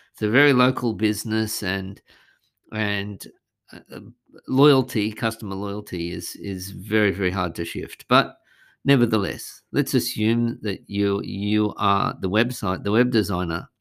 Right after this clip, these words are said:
for the barbershop. Now, the barber may say, "We, uh, we need a new website. We need a fancy website. We need a pretty website." But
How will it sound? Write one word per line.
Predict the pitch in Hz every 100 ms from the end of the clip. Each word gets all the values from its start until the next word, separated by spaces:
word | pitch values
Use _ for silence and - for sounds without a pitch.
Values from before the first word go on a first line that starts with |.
| _ _ - _ -
for | 104
the | 92
barbershop. | 101 123 135 - 82 - _ _ _ _ _ _ _ _ _ _ _ _ _ _ -
Now, | 135 131 - _ _ - - - _ _ _ _ -
the | 123
barber | 170 185 156
may | 139
say, | 135 139
"We, | 131 135
uh, | - - - -
we | 135 131
need | 135 143 131 -
a | 120
new | 120 123 123 123 -
website. | 107 113 - 87
We | 120
need | 143 160
a |
fancy | - 117 120 - 113 110 82 -
website. | 101 107 - - 69 -
We | 113
need | 123 143
a |
pretty | 135 - 107
website." | 98 92 - 80 78
But | - 139 -